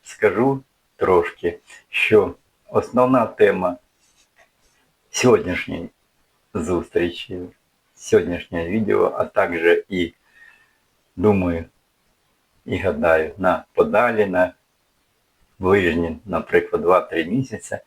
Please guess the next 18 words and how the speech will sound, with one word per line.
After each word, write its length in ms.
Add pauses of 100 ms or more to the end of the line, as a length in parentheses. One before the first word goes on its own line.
(400)
це 180
якраз 640
буде 480 (420)
тема 460 (200)
по 280 (2500)
тому, 480
чому 520
ми 240
платимо 680 (100)
за 380 (100)
доставку 880 (720)
газу. 580 (800)
Ну, 140
звичайно, 720 (260)
е, 340 (520)
всі 420 (320)
газові 580
компанії, 840